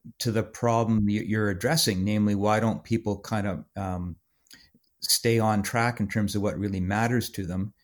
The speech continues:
And so my, my short answer is, well, uh, 'cause it feels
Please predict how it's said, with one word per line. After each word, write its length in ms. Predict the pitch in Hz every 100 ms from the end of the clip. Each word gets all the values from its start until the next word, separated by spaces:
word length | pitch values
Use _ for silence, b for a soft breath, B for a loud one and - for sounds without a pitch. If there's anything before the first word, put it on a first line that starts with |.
| _ _ -
And 600 | 104 98 98 98 95 - _ _ _
so 460 | - 113 107 104 -
my, 420 | 104 101 98 95 - _ - -
my 180 | 104 110
short 360 | 101 - 120 107
answer 580 | 127 175 - 101 98 -
is, 560 | 101 101 101 95 - b b -
well, 600 | 98 95 95 135 147 _ _ _
uh, 180 | 90 101
'cause 240 | 95 120 -
it 120 | -
feels 460 | - 117 120 117